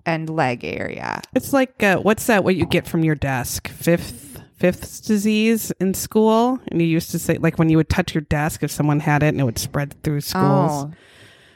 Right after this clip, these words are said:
Speaker 2: And it was like a fungal thing, like a ringworm.
Speaker 1: Yeah.
Speaker 2: I don't know. But yours is,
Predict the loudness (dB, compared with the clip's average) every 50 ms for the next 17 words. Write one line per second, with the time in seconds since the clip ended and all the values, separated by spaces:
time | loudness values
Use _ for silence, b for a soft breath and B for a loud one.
0 | B B B B 2 2 4 4 4 2 2 2 2 0 0 2 0 2 2 2
1 | 2 2 2 0 -2 -2 -2 -2 -2 -2 -4 -4 -2 -2 -2 -2 0 0 0 -2
2 | -4 -6 -8 -10 -10 -12 -12 -12 -14 -16 b b b b b b _ _ _ _
3 | _ _ _ -20 -20 -16 -12 -8 -6 -4 -2 -2 -2 -2 -4 -6 -6 -8 -2 0
4 | 2 2 2 4 4 4 4 2 0 -4 -6 -6 -10 -12 -14 -14 -16